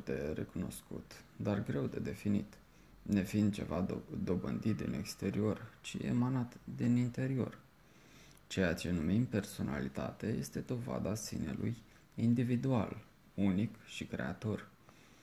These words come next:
făcut după chipul și asemănarea Domnului, care demonstrează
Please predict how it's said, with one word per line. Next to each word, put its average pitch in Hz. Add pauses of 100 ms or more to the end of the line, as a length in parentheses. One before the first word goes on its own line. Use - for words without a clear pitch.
(200)
făcut 104
după -
chipul 120
și 117
asemănarea 82
Domnului, 113 (240)
care -
demonstrează 92